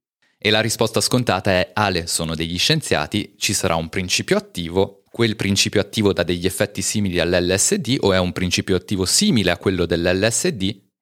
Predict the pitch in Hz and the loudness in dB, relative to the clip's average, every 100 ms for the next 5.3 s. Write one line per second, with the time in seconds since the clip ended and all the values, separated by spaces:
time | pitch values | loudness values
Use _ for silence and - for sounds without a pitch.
0 | _ 107 - 85 104 107 92 87 85 90 | _ -8 -4 -2 0 2 0 0 -2 -4
1 | - 113 92 80 - _ _ - 92 90 | 0 0 0 -2 -10 _ _ -2 0 2
2 | 95 95 92 - 139 131 92 92 - 95 | 2 0 -2 0 2 2 0 -2 0 0
3 | 95 98 92 101 101 104 - 95 87 - | 0 0 0 0 2 0 0 -2 -2 -2
4 | 78 - 95 101 107 98 98 104 104 98 | -4 -2 -2 0 2 2 2 2 2 0
5 | - - - | -4 -6 -8